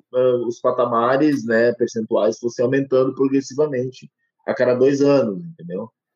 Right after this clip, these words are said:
Pra não aumen-, até do ponto de vista fiscal faria sentido, né?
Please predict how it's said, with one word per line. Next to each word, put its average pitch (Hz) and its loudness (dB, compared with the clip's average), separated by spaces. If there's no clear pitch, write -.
Pra 110 0
não 127 2
aumen-, 117 0
até 147 2
do 156 -4
ponto 156 0
de 131 -12
vista 147 -12
fiscal 143 -2
faria 107 0
sentido, 104 -8
né? 85 -10